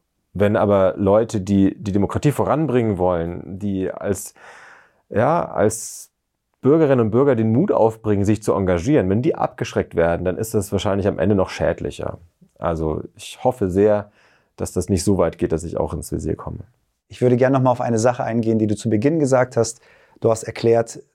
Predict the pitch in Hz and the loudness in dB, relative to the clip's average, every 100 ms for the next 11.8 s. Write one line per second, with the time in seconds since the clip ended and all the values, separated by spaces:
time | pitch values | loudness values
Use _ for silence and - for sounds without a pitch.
0 | _ 104 95 - 110 120 - 110 110 - | _ -2 -2 -2 -2 0 0 2 0 -2
1 | 107 - 104 104 - 104 - 101 - - | -2 -2 -4 -6 -4 -6 -2 -2 -2 -8
2 | _ _ - 123 123 - 113 107 98 95 | _ _ 0 0 0 0 2 0 -2 -2
3 | 151 156 151 - 147 - 180 180 - - | -2 -2 -2 -2 -2 -2 -4 -6 -20 -20
4 | - - - 110 113 - 110 - 110 110 | -20 -20 -4 -2 0 2 0 2 0 2
5 | 104 110 131 117 - 113 160 170 127 131 | 0 2 2 2 0 0 2 2 2 0
6 | 131 - 107 131 107 101 101 - _ _ | 0 -4 -4 0 2 2 0 -6 _ _
7 | - _ 123 131 131 120 110 - 110 113 | -20 _ -2 0 2 2 2 0 0 0
8 | 107 104 101 - 107 104 110 107 - 104 | 0 0 -2 -6 -6 -4 0 0 2 -2
9 | 104 107 127 - 101 104 120 - - 135 | 2 2 2 0 0 2 2 0 -2 0
10 | 127 127 131 - 113 117 - 104 101 - | 2 2 0 -2 -4 -4 0 0 0 0
11 | 110 - - 127 123 131 143 | -4 -4 0 0 2 0 -2